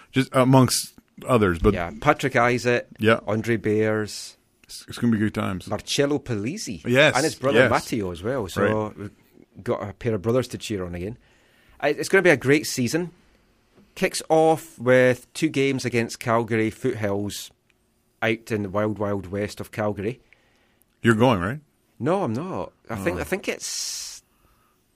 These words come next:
Speaker 2: I was gonna say I think it clashes with one of our games. It's got something to do with the Provincial Cup or something that I'm not going.
Speaker 1: All right.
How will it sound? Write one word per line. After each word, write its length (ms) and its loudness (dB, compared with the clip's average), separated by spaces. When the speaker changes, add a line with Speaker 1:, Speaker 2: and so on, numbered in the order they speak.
Speaker 2:
I 40 -2
was 120 -2
gonna 80 -4
say 120 -4
I 40 -4
think 160 -6
it 80 -14
clashes 320 -10
with 180 -16
one 120 -8
of 120 -10
our 120 -6
games. 240 -6
It's 240 -10
got 140 -6
something 160 -2
to 60 -6
do 60 -4
with 80 -2
the 60 -2
Provincial 440 -8
Cup 240 -12
or 40 -10
something 280 -12
that 80 -10
I'm 120 -12
not 140 -12
going. 160 -8
Speaker 1:
All 80 -10
right. 80 -14